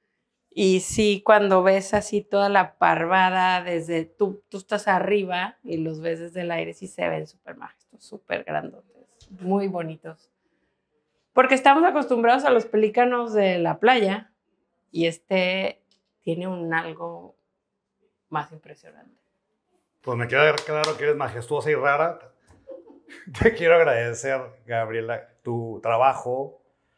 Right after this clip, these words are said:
Speaker 2: a tu bello equipo de todas las organizaciones donde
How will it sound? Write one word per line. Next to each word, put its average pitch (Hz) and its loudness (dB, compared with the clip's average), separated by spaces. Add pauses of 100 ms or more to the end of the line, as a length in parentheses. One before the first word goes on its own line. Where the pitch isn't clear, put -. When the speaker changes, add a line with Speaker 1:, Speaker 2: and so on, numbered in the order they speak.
(260)
Speaker 2:
a 113 -8
tu 104 -10
bello 143 0
equipo 139 -4 (180)
de 101 -12
todas 127 -4
las 113 -6
organizaciones 110 -12
donde 95 -20